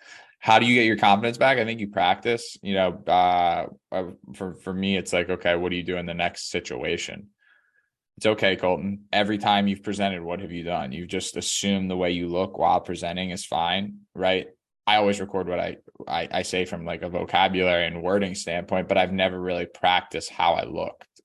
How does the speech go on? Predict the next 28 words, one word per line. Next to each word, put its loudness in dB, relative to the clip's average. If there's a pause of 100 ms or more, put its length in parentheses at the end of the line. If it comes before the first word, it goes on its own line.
(260)
Um, -4
and 0
I -2
think -4
that's 0
just -10
a -8
takeaway -4 (560)
is, -4
okay, 0
for -10
the -6
next -2
time 0
you -8
present, -4
definitely -2
listen -6
to -10
your -8
recording -2 (360)
and -10
listen -4
to -8
the -4
words 2
you -6
say, -4